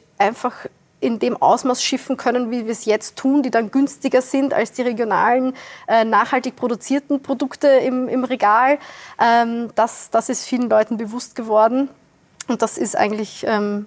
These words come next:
da finde ich eine ganz schöne Entwicklung. Ähm, ja, aber Urgency,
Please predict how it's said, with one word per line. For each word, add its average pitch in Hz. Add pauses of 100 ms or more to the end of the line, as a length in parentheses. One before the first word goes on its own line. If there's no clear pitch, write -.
da 214
finde 214
ich 214
eine 208
ganz 202
schöne 254
Entwicklung. 262 (600)
Ähm, 220 (500)
ja, 262 (160)
aber 226 (120)
Urgency, 269